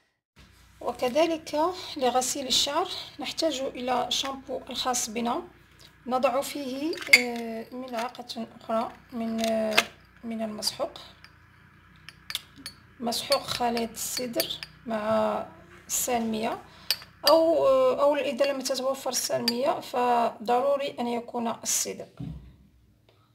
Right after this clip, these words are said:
فهي المادة الأساسية. وبعدها نقوم ب-، بخلطه داخل الشامبو، وزجه جيدا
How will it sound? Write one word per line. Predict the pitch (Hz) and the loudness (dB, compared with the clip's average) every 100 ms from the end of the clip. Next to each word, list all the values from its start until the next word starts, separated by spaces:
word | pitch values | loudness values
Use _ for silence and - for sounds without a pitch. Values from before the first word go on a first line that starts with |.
| _ _ _ _ _ _ - | _ _ _ _ _ _ -12
فهي | 233 214 254 | -8 -2 0
المادة | 254 247 202 - - | 2 2 2 -2 -2
الأساسية. | 233 233 - 214 - - - - - - - - - - - _ _ _ - - _ - - - - - _ _ _ _ - - - - - _ _ _ - - _ _ _ | -2 -2 -2 -2 -4 -6 -10 -14 -20 -20 -14 -12 -10 -14 -16 _ _ _ -20 -20 _ -20 -14 -10 -10 -12 _ _ _ _ -20 -20 -20 -20 -20 _ _ _ -20 -20 _ _ _
وبعدها | 262 285 233 - 247 | 2 2 6 6 6
نقوم | 302 302 - - 240 | -2 -8 -10 -14 -14
ب-، | 240 240 247 - | -14 -16 -16 -16
بخلطه | 240 226 220 208 233 233 - 240 226 220 254 - - | -12 -10 -8 -4 -4 -4 -6 -4 -4 -2 -6 -8 -6
داخل | 226 208 226 214 208 214 226 - - - - - - | -4 0 0 -2 -4 -2 -2 -4 -18 -20 -20 -20 -6
الشامبو، | - - 110 104 - - - - - - - - - - - _ _ - - _ - - - - - _ - - - - 220 247 233 226 226 226 | -2 0 -2 -4 -8 -8 -12 -20 -20 -20 -20 -20 -20 -20 -20 _ _ -20 -20 _ -20 -20 -20 -20 -20 _ -20 -20 -20 -12 -8 -2 0 0 0 0
وزجه | 226 208 202 285 220 247 226 233 | 2 2 4 4 4 2 0 0
جيدا | 233 247 233 208 208 262 | 0 0 0 -2 -2 -2